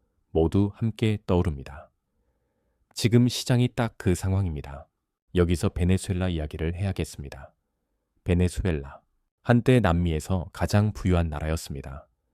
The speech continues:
세계 최대 석유 매장량을 가진 나라. 그런데 지금은요, 물가 상승률이 한때 백만 퍼센트를 넘겼습니다. 백만 퍼센트요. 어떻게 이렇게 됐을까요? 정부가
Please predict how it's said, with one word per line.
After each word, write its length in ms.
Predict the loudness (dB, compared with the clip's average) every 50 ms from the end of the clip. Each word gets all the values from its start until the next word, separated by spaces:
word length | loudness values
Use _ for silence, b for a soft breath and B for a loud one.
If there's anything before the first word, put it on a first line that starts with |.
| _ _ _ _ _ _ _
세계 380 | _ -2 0 0 2 4 4 2
최대 360 | 2 0 -4 -2 0 0 0
석유 360 | 0 -2 -4 -4 0 0 2
매장량을 560 | 2 2 2 0 0 -2 -2 -4 -4 -2 -4 -4
가진 300 | -4 -6 -4 -4 -4 -4
나라. 300 | -4 -8 -10 -12 -16 -18 _ _ _ _ _ _ _ _ _
그런데 480 | 4 6 6 8 8 6 4 2 0 -4 -6
지금은요, 560 | -6 0 2 4 4 4 4 4 4 2 2
물가 360 | 2 2 2 2 2 0 0
상승률이 600 | 0 0 -2 -4 -4 -4 -4 -2 -2 0 0 0
한때 420 | -2 -2 -4 -4 -4 -2 -2 -2 -2 -4
백만 320 | -4 -2 2 2 2 2
퍼센트를 600 | 2 0 -2 -2 -2 -4 -4 -4 -4 -2 -2 -2 -2
넘겼습니다. 800 | -4 -4 0 0 0 0 -2 -6 -12 -12 -12 -14 -14 -18 -20 _ _ _ _ _ _ _ _ _ _ _ -16 -4 0
백만 340 | 2 4 4 6 4 4
퍼센트요. 640 | 2 0 -2 -2 0 -2 -4 -4 -8 -12 -12 -12 -14 -18 _ _ _ _ _ _ _ -2
어떻게 440 | 0 0 2 2 0 0 2 2
이렇게 340 | 4 4 2 2 0 0 -2
됐을까요? 640 | 0 2 0 0 0 -4 -4 -4 -2 -2 0 0 -2
정부가 560 | -2 -4 -6 -6 -6 -6 -4 -4 -4 -4